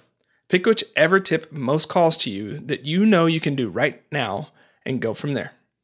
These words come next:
Over to you. Do you have any tips or go-to practices that help you be present? I'd love to hear about them so I can explore them too. Until next time, stand tall.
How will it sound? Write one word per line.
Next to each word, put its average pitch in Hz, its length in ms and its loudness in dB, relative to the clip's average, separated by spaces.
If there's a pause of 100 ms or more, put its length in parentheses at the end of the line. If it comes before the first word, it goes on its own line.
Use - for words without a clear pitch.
(680)
Over 202 160 6
to 214 80 4
you. 165 220 0 (1400)
Do 104 100 -10
you 123 200 -2
have 190 160 2
any 220 140 2
tips - 380 0
or 143 80 -2
go-to 156 320 0
practices 185 540 -2
that 135 140 -6
help 143 240 -6
you 117 100 -2
be 151 100 0
present? 185 380 -2 (720)
I'd 175 120 -4
love 208 240 4
to 175 100 2
hear 220 140 4
about 104 280 0
them 160 280 -6
so - 240 -2
I 143 100 0
can 151 160 -4
explore 131 360 -2
them 127 200 -4 (140)
too. 67 180 -6 (680)
Until 147 300 0
next 156 240 0
time, 151 360 0 (840)
stand 110 340 -8
tall. 190 420 0